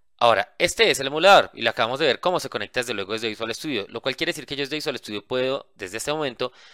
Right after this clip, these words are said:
hacer debug de esta solución. Si vuelvo acá a Visual Studio, voy a mi Main Activity. Y acá podemos colocarle un breakpoint justo en el evento click, que es el que está acá. Entonces vamos a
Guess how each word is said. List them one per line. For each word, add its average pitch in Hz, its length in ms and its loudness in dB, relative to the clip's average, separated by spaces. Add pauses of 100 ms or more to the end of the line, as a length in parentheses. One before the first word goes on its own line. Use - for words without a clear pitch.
(100)
hacer 101 340 -2
debug 113 360 4
de 107 140 -10
esta 104 180 -8
solución. 117 400 -8
Si 95 160 -12
vuelvo 95 200 -6
acá 131 140 -2
a 127 40 4
Visual 135 260 -4
Studio, 139 320 -2
voy 101 240 -6
a 104 80 -10
mi 101 100 -14
Main 92 220 -8
Activity. 139 520 -10 (1500)
Y 131 60 0
acá 123 120 -2
podemos 120 240 -6
colocarle 107 380 -2
un 107 80 -8
breakpoint 123 680 -2
justo 113 400 -10
en 117 80 -4
el 117 100 -4
evento 92 400 -6
click, - 360 -10
que - 100 -20
es 98 60 -18
el 98 80 -20
que 104 80 -18
está - 140 -14
acá. - 120 -18
Entonces - 340 -20
vamos 95 260 -14
a 95 240 -10